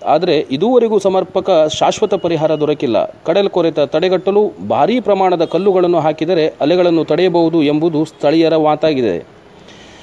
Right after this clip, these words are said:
ಇಂದು ಜಿಲ್ಲಾ ಪಂಚಾಯತ್ ಸದಸ್ಯರಾದ ಕೃಷ್ಣ ಮೆಹ್ತಾ, ಚಿತ್ತಾಕುಲ ಗ್ರಾಮ ಪಂಚಾಯತ್ ಅಧ್ಯಕ್ಷರಾದ ರಾಜು ತಾಂಡೇಲ್ ಭೇಟಿ ನೀಡಿ ಸ್ಥಳೀಯರ ಮನವಿ ಆಲಿಸಿದ್ದಾರೆ. ಸ್ಥಳಕ್ಕೆ ಅಧಿಕಾರಿಗಳನ್ನು ಕರೆಸಿ ತಡೆಗೋಡೆ ನಿರ್ಮಿಸುವಂತೆ ವಿನಂತಿಸಿದ್ದಾರೆ. ಈ ವೇಳೆಯಲ್ಲಿ ಕಾರವಾರ ತಹಶೀಲ್ದಾರ್ ಆರ್ ವಿ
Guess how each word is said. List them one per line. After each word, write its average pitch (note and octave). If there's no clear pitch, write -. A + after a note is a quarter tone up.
ಇಂದು B3+
ಜಿಲ್ಲಾ B3
ಪಂಚಾಯತ್ A3
ಸದಸ್ಯರಾದ G3
ಕೃಷ್ಣ F3
ಮೆಹ್ತಾ, G3+
ಚಿತ್ತಾಕುಲ A3+
ಗ್ರಾಮ F#3+
ಪಂಚಾಯತ್ F#3
ಅಧ್ಯಕ್ಷರಾದ D#3+
ರಾಜು D3+
ತಾಂಡೇಲ್ F#3
ಭೇಟಿ D#3+
ನೀಡಿ E3+
ಸ್ಥಳೀಯರ G#3+
ಮನವಿ E3
ಆಲಿಸಿದ್ದಾರೆ. C#3+
ಸ್ಥಳಕ್ಕೆ G3
ಅಧಿಕಾರಿಗಳನ್ನು F3
ಕರೆಸಿ F3+
ತಡೆಗೋಡೆ G3+
ನಿರ್ಮಿಸುವಂತೆ E3+
ವಿನಂತಿಸಿದ್ದಾರೆ. D3
ಈ E3+
ವೇಳೆಯಲ್ಲಿ F#3
ಕಾರವಾರ E3+
ತಹಶೀಲ್ದಾರ್ F3
ಆರ್ E3+
ವಿ E3